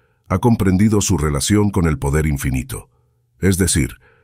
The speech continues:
ha reconocido que como parte de ese poder, posee ciertas cualidades para lograr todo lo que se propone. Las mentes de todos son profetas de sus propios destinos.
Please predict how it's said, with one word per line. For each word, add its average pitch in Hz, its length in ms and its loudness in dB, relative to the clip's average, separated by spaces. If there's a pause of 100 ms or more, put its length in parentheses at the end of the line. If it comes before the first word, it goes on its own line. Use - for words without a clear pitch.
(320)
ha 107 140 0
reconocido 101 680 0
que 76 140 -6
como 71 280 -2
parte 90 340 -2
de 60 160 -4
ese 85 200 -2
poder, 80 380 -2 (480)
posee 101 400 0
ciertas 90 460 0
cualidades 78 580 -2
para 73 240 -4
lograr 71 400 -2
todo 82 400 -2
lo 67 140 -4
que 69 100 -6
se 67 140 -4
propone. 65 480 -6 (720)
Las 71 220 -4
mentes 82 380 0
de 69 120 -2
todos 82 340 -2
son 95 180 0
profetas 80 520 -2
de 78 80 -4
sus 71 200 -4
propios 69 440 -4
destinos. 67 580 -4